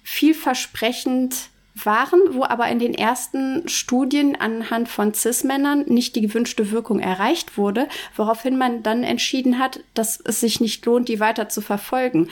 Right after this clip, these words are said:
Speaker 1: Aber das heißt nicht, dass diese Wirkstoffe nicht für Cis-Frauen durchaus wünschenswerte Wirkungen hätten.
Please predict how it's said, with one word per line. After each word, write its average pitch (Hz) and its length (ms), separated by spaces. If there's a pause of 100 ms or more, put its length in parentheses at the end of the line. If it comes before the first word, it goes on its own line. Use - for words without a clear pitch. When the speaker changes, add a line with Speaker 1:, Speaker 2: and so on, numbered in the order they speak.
(340)
Speaker 1:
Aber 202 180
das 208 240
heißt - 300
nicht, 339 280
dass 220 100
diese 214 240
Wirkstoffe 226 560
nicht 240 400
für 208 200
Cis-Frauen 240 720 (260)
durchaus 285 580
wünschenswerte 202 1120 (380)
Wirkungen 202 600
hätten. 185 380